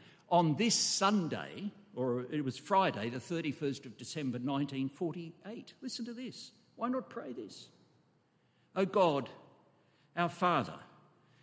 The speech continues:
may the year that has passed teach us and not torment us. Help us to be realistic about ourselves. May we not steal credit for success, nor deny blame for failure. Give us the grace to take things as they are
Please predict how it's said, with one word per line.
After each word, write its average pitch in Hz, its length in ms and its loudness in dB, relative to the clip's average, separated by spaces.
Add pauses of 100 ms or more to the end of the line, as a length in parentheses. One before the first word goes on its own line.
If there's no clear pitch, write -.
(140)
may 170 180 6
the 160 100 2
year 208 320 2
that 190 120 2
has 160 160 0
passed - 520 0
teach - 380 2
us 117 300 -6
and 151 220 2
not 180 280 -2
torment 170 580 0
us. - 420 -10 (800)
Help 254 180 8
us 170 140 0
to - 100 -8
be 160 160 2
realistic 156 680 2
about 104 300 -6
ourselves. 92 800 -10 (880)
May 233 140 6
we 220 160 0
not 214 220 4
steal 165 300 4
credit 175 460 2
for - 160 -2
success, - 720 0
nor 165 220 4
deny 143 460 4
blame 143 520 0
for 175 160 -8
failure. 120 640 -4 (480)
Give 254 160 4
us - 160 4
the 196 80 2
grace 151 380 4
to - 120 -4
take 165 360 -2
things 151 340 0
as 147 160 0
they 135 200 2
are 120 300 2